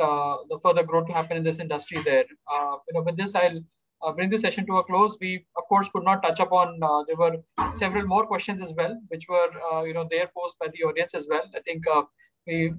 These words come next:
spent, like, the last one and a half hours dealing with some of those topics around it, but there are a few more questions on blockchain. There are, so in terms of users, in terms of aviation aspect of it, also some on the logistics policy, and, and, uh, and also in terms of, uh, you know, a couple of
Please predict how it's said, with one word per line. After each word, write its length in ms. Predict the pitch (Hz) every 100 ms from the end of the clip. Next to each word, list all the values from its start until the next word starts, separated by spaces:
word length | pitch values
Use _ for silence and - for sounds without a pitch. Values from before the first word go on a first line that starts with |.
| - - -
spent, 320 | - 185 180
like, 160 | 180 170
the 80 | 170
last 240 | 165 165
one 120 | 160
and 80 | 165
a 40 |
half 160 | 165 160 170
hours 300 | 160 156 - _ -
dealing 240 | 185 202 196
with 140 | 196
some 100 | 185
of 100 | 175
those 160 | 175 165
topics 340 | 156 175 170
around 260 | 160 156 156
it, 100 | 202
but 180 | 165 160 _ _ -
there 180 | 170 180
are 100 | 180
a 20 |
few 140 | 202
more 180 | 196 202
questions 400 | 196 175 190 180
on 220 | 170 160
blockchain. 560 | 156 160 - 180 175 170
There 140 | 160 156
are, 220 | 160 160 -
so 160 | - 170 160 143
in 100 | 160
terms 160 | 160 160
of 100 | 160
users, 220 | 165 165
in 140 | 165 165
terms 160 | 160
of 80 | 160 -
aviation 360 | 156 165 165 180 - 165
aspect 260 | - 170
of 80 | 160 165
it, 180 | 170 _ - _ -
also 260 | 175 175 175
some 180 | 180 175
on 200 | 156 160
the 80 | 151
logistics 380 | 151 - 165
policy, 640 | - 156 165 165 175 170 165 _ _ -
and, 140 | 175
and, 200 | 170 175 -
uh, 200 | 170 160 165
and 180 | 180 180
also 280 | 175 175 180
in 120 | 165
terms 200 | 165 160
of, 220 | 160 160 -
uh, 400 | 151 147 143 143 160
you 80 |
know, 60 | 151
a 60 | 151
couple 240 | 170 175
of 160 | 165